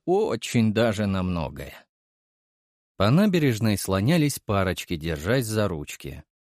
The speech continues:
Некоторые сидели на лавочках, глядя, как тёмные воды Амура уносят заботы былых дней. Всё это происходило в свете фонарей, а в темноте прятались три городских охотника.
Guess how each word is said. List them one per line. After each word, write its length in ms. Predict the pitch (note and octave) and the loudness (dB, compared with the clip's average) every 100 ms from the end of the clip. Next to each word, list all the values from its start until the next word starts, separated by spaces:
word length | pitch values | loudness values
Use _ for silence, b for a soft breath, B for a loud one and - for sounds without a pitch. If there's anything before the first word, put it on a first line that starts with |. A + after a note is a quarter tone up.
| _ _ B2 | _ _ 2
Некоторые 540 | E3 D#3+ G#2+ F2 E2+ | 4 2 -2 -4 -4
сидели 380 | - F#2 F#2 E2 | -4 -2 -2 0
на 180 | D#2+ D#2+ | -2 0
лавочках, 600 | A2 D3 C3+ - A#2+ - | 2 0 -2 -4 -4 -6
глядя, 360 | C#3+ C#3+ B2+ B2 | 0 2 2 0
как 180 | A#2+ - | -2 0
тёмные 380 | B2 A#2 A2 | 2 2 2
воды 220 | G2+ G2+ G2 | 2 0 2
Амура 440 | G#2 D3 C#3 B2 B - | 2 2 0 -2 B 0
уносят 460 | D3 D#3 - C3 | 4 4 2 -2
заботы 480 | A#2 A2+ A#2 C#3+ A2 | 2 0 2 0 -2
былых 440 | F#2+ F#2 F2+ D#2+ D#2 | -2 -2 -2 -4 -6
дней. 400 | D#2+ D2 C#2+ - _ _ _ _ _ _ _ | -6 -6 -8 -14 _ _ _ _ _ _ _
Всё 200 | - G#3 | -2 0
это 160 | G#3+ D#3+ | 2 2
происходило 640 | E3 D3 - D3 E3+ D3 | 2 2 2 2 4 2
в 40 | C3 | 0
свете 340 | A#2 C#3+ B2+ | -2 -2 -2
фонарей, 500 | C3 B2 C3 D#3+ - _ _ _ _ | 0 0 0 -2 -6 _ _ _ _
а 160 | F#2 F2+ | -2 -2
в 60 | - | -2
темноте 600 | F#2 E2+ D2+ F#2 C3+ B B _ | -2 -2 -2 0 0 B B _
прятались 580 | F2+ C#3 C#3+ C#3 B2 - | 0 2 2 0 -2 -2
три 240 | G#2 C#3+ | 0 0
городских 560 | B2+ A2+ A2 - G#2+ G2+ | 2 0 0 -2 -2 0
охотника. 800 | F#2+ F2 D2+ D#2 D2 C#2 C#2 | -2 -4 -6 -8 -10 -12 -14